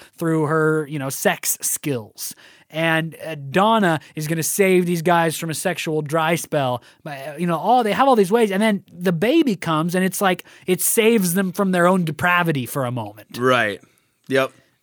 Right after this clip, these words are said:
Speaker 1: And of
Speaker 2: And
Speaker 1: course,
Speaker 2: then
Speaker 1: that, I mean, that's sort of an equally sexist attitude in a lot of ways.
Speaker 2: Absolutely.
Speaker 1: That, that the play sort of pillars, women are either, I'm gonna use some foul language here, this is the, the, the, what the language the guys use, you know, women are either whores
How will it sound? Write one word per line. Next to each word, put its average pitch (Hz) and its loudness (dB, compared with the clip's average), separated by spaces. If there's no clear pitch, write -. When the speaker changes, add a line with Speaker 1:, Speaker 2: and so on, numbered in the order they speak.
Speaker 1:
And 202 -2
of 220 0
Speaker 2:
And 262 4
Speaker 1:
course, 311 6
Speaker 2:
then - 4
Speaker 1:
that, 262 -2
I 240 0
mean, 269 2
that's 320 2
sort 302 4
of 208 6
an 196 2
equally 208 2
sexist 196 -2
attitude 185 0
in 131 -4
a 147 0
lot 175 4
of 156 2
ways. - 0
Speaker 2:
Absolutely. 190 2
Speaker 1:
That, 196 4
that 190 4
the 202 2
play 233 2
sort 220 4
of 175 0
pillars, 208 4
women 247 4
are 214 4
either, 208 4
I'm 175 -2
gonna 180 2
use 190 2
some 185 -2
foul 190 4
language 185 0
here, 170 2
this 160 -2
is 180 -4
the, 175 0
the, 170 -6
the, 165 -6
what 175 -2
the 160 -6
language 175 -2
the 156 -4
guys 214 2
use, 143 -6
you 190 -8
know, 180 0
women 269 6
are 208 6
either 202 4
whores 175 4